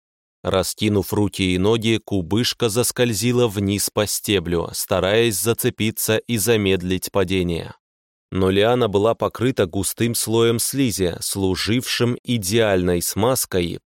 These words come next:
поэтому неслась она по ней, как по горке. Наращивая и наращивая скорость, лиана вильнула в сторону, кубышка слетела с неё и продолжила падение.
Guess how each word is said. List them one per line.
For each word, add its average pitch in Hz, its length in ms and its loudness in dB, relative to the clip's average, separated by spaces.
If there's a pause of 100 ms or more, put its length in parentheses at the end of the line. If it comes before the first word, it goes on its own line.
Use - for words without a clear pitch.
(180)
поэтому 92 460 2
неслась 101 580 0
она 127 220 2
по 127 180 0
ней, 123 300 2
как - 340 -2
по 117 140 0
горке. 92 580 -2 (680)
Наращивая 92 1000 2
и 104 180 -2
наращивая 95 800 2
скорость, 90 720 -2
лиана 101 580 2
вильнула 104 580 2
в - 80 -10
сторону, 90 760 0
кубышка 110 640 -2
слетела 120 600 0
с - 160 -4
неё 90 320 2
и 107 180 -6
продолжила 107 760 2
падение. 95 680 0